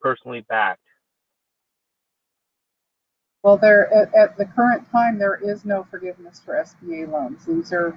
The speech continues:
Speaker 2: these are, these have been around since nineteen fifty-three. They stopped, uh, forgiving the loans in nineteen seventy-four. And so, um, the, there is no forgiveness at this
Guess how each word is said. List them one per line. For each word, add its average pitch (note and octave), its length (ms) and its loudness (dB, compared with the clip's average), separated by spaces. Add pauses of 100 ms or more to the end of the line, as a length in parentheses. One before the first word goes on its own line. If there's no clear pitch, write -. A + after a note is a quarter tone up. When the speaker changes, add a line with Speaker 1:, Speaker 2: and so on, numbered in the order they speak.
(120)
Speaker 2:
these F#3 240 -8
are, E3 260 -4 (120)
these G3+ 300 -2
have G3 120 -6
been G3+ 140 2
around G3+ 340 2
since F3 240 -14
nineteen E4+ 440 -4
fifty-three. - 720 -10 (560)
They F3+ 140 0
stopped, - 600 0 (100)
uh, F#3 200 0
forgiving F#3+ 520 -2
the F3+ 100 -2
loans F3 360 -4
in E3+ 120 -4
nineteen E3+ 480 -4
seventy-four. E3 960 -4 (760)
And E3+ 420 -2
so, F3+ 560 2
um, D#3+ 400 0 (960)
the, F3+ 380 0
there F3+ 240 0
is F#3 180 -8
no F#3 160 -2
forgiveness E3+ 640 -10
at - 120 -20
this C#3 200 -16